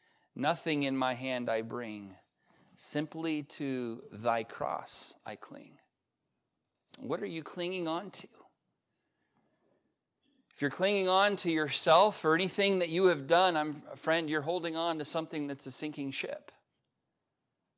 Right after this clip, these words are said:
The only thing that can save is Jesus and, and what he did on the cross of Calvary and the fact that he rose again the third day.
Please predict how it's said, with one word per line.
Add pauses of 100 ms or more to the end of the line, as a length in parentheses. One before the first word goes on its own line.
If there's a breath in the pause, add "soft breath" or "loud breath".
The
only
thing
that
can
save
is
Jesus
and, (280 loud breath)
and
what
he
did
on
the (240 loud breath)
cross
of
Calvary
and
the
fact
that
he
rose
again
the
third
day.